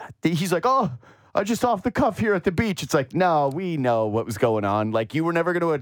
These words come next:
announce it on It's Go Time or whatever that horrible podcast. Oh, imagine listening to that. Tom Brady, Larry Fitzgerald podcast. You gotta be out of your mind, okay? You gotta be out of your mind. I, sometimes I think about who listens to this podcast when there are such a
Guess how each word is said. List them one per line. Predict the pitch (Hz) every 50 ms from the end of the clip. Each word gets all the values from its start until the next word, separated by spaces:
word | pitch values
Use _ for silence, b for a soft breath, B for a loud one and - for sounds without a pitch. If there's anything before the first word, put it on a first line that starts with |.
| - -
announce | - 123 120 127 131 139 147 - -
it | 123 113
on | 117 113 113 113 113 110 98 b b b b b b b b b _ _
It's | - 127 - -
Go | - 135 131 143
Time | 131 - 147 123 120 123 117 117
or | 117
whatever | 117 120 120 117 117
that | 120 113 113 110 - - -
horrible | 127 - 127 127 131 127 127 120
podcast. | - 123 120 123 127 123 - 139 117 110 110 101 - -
Oh, | - 104 - -
imagine | 156 156 165 165 175 175 175 185 165
listening | 147 139 - - 113 107 95
to | 101 87
that. | 78 73 - - - - _ _ _ _
Tom | - 147 139 135 135
Brady, | 135 139 135 135 139 135 131 123 101
Larry | 110 123 123 123 120
Fitzgerald | 107 117 101 - 117 113 110 104 -
podcast. | 110 107 101 98 104 87 87 - B B B B B B B
You | 123
gotta | 151 165 160
be | 165
out | 156
of | 147
your | 139 127
mind, | 110 104 92 78 73 - - -
okay? | 104 107 135 139 151 165 160 135 117
You | 123
gotta | 156 170 170
be | 160 151
out | 151
of | 156
your | 147 135
mind. | 127 107 - -
I, | 147
sometimes | 151 - 226 214 233 247 240 214 - B B B B B
I | - 143 160 170
think | 170 190 185
about | 175 170 151
who | 117 151 156
listens | 147 143 139 139 - 147 135 123 -
to | 117 101
this | 110 117 113 -
podcast | 139 131 135 139 139 - 147 139 147 156 - - b b b b b
when | - 123 131
there | 135 131 123 117
are | 110
such | - 151 143 120 -
a | 135 123 120 113 110 95